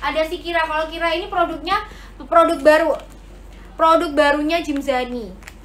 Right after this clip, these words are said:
Dia modelnya sedang, ada kantong kecil berzipper, ada yang nggak pakai zipper.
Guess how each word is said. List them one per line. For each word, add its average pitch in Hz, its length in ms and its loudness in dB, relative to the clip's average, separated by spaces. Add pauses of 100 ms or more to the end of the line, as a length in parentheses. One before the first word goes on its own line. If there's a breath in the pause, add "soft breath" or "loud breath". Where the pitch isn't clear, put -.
(160)
Dia 294 320 -2
modelnya 311 480 0
sedang, 277 320 -4
ada 302 160 -4
kantong 269 320 -8
kecil 269 160 -6
berzipper, 247 400 -6
ada 277 160 -4
yang 262 160 -6
nggak 220 160 -6
pakai 220 240 -6
zipper. 220 320 -8